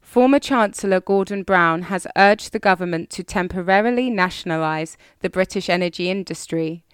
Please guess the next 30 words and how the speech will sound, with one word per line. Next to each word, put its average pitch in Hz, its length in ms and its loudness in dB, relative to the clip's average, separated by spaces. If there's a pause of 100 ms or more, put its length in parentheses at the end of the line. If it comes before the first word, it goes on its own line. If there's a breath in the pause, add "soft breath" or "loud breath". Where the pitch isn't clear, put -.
(300 soft breath)
following 196 460 6
the 180 120 -4
same 220 440 2
model 170 400 0
that 160 220 -2
he 196 160 0
adopted 175 720 0
with 175 120 -4
the 180 80 0
banks 160 520 -2
in 170 180 -4
two 170 220 -4
thousand 156 420 -4
and 156 160 -4
eight. - 460 -6 (560)
Under 262 280 4
his 240 220 0
direction, 190 800 0 (460)
banks 196 360 2
were 247 80 2 (140)
bailed 175 300 2
out 175 280 0
at - 120 -8
vast 175 420 0
public 175 400 -4
expense, - 800 -6 (580)
nursed 202 400 2
back 214 300 0
into 214 220 -6
solvency, 175 880 -2